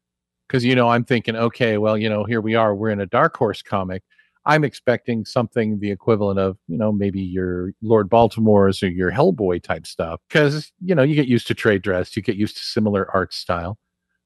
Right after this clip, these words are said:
Um, I, what's her name? Vanessa Del Rey does the art here. And I'm like, "Yeah, this reminds me a little bit of kind of a Mignola type of thing, maybe with more texture." But yeah, all of a sudden, you know, someone is burning to death, and then there's an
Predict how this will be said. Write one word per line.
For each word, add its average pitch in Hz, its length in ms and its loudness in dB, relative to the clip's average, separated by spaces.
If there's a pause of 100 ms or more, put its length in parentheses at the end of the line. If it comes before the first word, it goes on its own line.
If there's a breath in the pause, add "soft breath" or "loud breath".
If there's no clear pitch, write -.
(100)
Um, 95 460 0 (180)
I, 101 240 -2
what's 107 200 -4
her 104 80 -2
name? 95 140 -4
Vanessa 123 340 2
Del 117 240 2
Rey 82 220 -2
does 90 220 -6
the 90 120 -4
art 92 160 0
here. 92 240 -2
And 90 80 -4
I'm 92 140 -2
like, 92 240 -2
"Yeah, 147 200 2
this 143 240 -2
reminds 123 380 4
me 117 100 2
a 107 80 4
little 113 340 2
bit 110 280 4
of 101 140 -6
kind 110 220 0
of 98 100 2
a 98 80 2
Mignola 98 480 -2
type - 240 -2
of 107 80 -2
thing, 95 380 -4 (120)
maybe 120 220 4
with 117 260 2
more 110 500 2
texture." 123 680 -6 (180)
But 123 120 2
yeah, 131 200 4
all 120 180 4
of 120 80 -2
a 120 40 -4
sudden, 123 380 -2
you 117 120 -4
know, 110 140 -4
someone 120 300 -4
is 107 120 -6
burning 156 320 0
to 151 60 -2
death, 139 440 0
and 104 100 -6
then 101 100 -8
there's 98 200 -10
an 101 100 -12